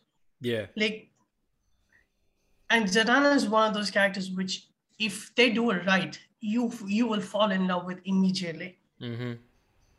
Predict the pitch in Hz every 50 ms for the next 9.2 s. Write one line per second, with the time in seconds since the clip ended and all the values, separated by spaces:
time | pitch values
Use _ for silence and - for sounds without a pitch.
0 | _ _ _ _ _ - 175 180 190 185 175 175 170 - - - _ _ _ _
1 | _ _ - 190 185 190 190 190 202 202 - 233 208 185 196 226 208 190 185 -
2 | - _ _ _ _ _ _ _ _ _ _ _ _ _ _ _ _ _ _ _
3 | - 101 95 92 95 95 - _ _ _ _ _ _ _ _ _ _ _ _ _
4 | 208 208 190 - - 196 190 185 185 202 196 190 - - - 202 202 190 - -
5 | 175 165 190 190 185 - 190 180 180 175 180 170 156 196 190 190 185 185 180 170
6 | 180 175 180 180 175 175 175 170 170 170 170 185 180 190 185 - - 190 185 185
7 | 190 - _ _ _ _ _ _ - - - _ _ _ _ _ _ _ _ _
8 | _ _ - 214 208 208 202 190 208 202 202 190 190 165 156 - 196 185 185 180
9 | - - -